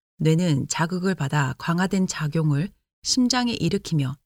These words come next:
순간적인 활력을 전신에 공급한다. 이 모든 것은 거짓된 힘으로 우리가 얻을수록 더욱 나빠진다.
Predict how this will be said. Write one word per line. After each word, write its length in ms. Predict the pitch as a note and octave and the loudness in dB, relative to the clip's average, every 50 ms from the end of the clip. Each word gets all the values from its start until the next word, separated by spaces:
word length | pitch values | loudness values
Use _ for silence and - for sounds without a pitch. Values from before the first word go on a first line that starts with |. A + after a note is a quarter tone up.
| _ _ _ _ _ | _ _ _ _ _
순간적인 560 | - - - B3+ A#3+ A#3+ A3 A3 G#3+ G#3 A3 | -4 -2 0 2 2 2 0 2 2 2 2
활력을 640 | G#3+ - - C4+ C#4 C4 C4 B3 G#3 - C#3+ - - - | 0 0 -2 0 2 2 2 2 0 0 -2 -2 -4 -4
전신에 440 | - - F#3+ E3+ F3 - - G#3 F#3+ | -2 0 0 2 2 2 2 2 0
공급한다. 720 | - - - E3 E3 F#3+ - - D3+ C#3+ C#3+ C3+ C#3+ D3 - _ _ _ _ _ _ _ _ _ _ _ _ _ - - | 0 0 0 -2 -2 -2 -2 -2 -2 0 0 -2 -4 -4 -8 _ _ _ _ _ _ _ _ _ _ _ _ _ -4 0
이 100 | A3 A3 | 2 4
모든 300 | F#3+ E3 F#3 - A#3+ A#3 | 4 4 2 2 2 2
것은 420 | G#3+ F#3 E3+ - G#3+ G3 F3 D3+ | 2 0 0 0 0 0 0 -2
거짓된 520 | D3 - F3 F3 E3+ G#3+ G#3 - A3+ A3+ G#3+ | -2 0 0 0 0 0 0 0 0 0 0
힘으로 440 | F#3+ A3+ B3+ A#3+ G3+ D#3 C#3 B2+ - _ _ _ _ - | 0 0 -2 0 0 -2 -2 -4 -6 _ _ _ _ -2
우리가 320 | F3 F#3 F#3+ G#3 E3+ - | 0 2 4 4 2 2
얻을수록 760 | - - D3+ E3 F3 F3+ A3 G#3+ G#3+ - - D3+ C#3 B2 A#2+ - | 0 0 0 2 4 6 4 4 4 2 -2 -4 -4 -4 -4 -2
더욱 300 | - E3+ E3+ E3+ D#3+ E3+ | 0 0 0 0 0 -2
나빠진다. 720 | D#3 D3 C#3 - F3 F#3 - D#3 C#3+ C3+ C3+ C3+ C#3 | -2 -2 -2 -2 -4 -2 -2 -2 -2 0 -2 -4 -4